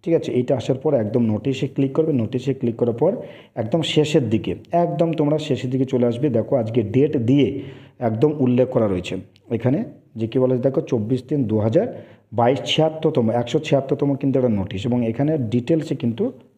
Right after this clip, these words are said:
এই যে, আহ, পিটিশনারদের অর্থাৎ সাতশো আটত্রিশ জনের এখানে ফাইনাল মেরিট লিস্ট বলা আছে। তো কো-, তো তোমরা এখানে এই for ডিটেলসে ক্লিক করবে।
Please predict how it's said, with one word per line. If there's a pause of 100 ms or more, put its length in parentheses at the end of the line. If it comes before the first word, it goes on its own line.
(140)
এই
যে,
আহ, (500)
পিটিশনারদের
অর্থাৎ
সাতশো
আটত্রিশ
জনের (440)
এখানে
ফাইনাল
মেরিট
লিস্ট
বলা
আছে।
তো
কো-, (420)
তো
তোমরা
এখানে
এই (120)
for
ডিটেলসে
ক্লিক
করবে।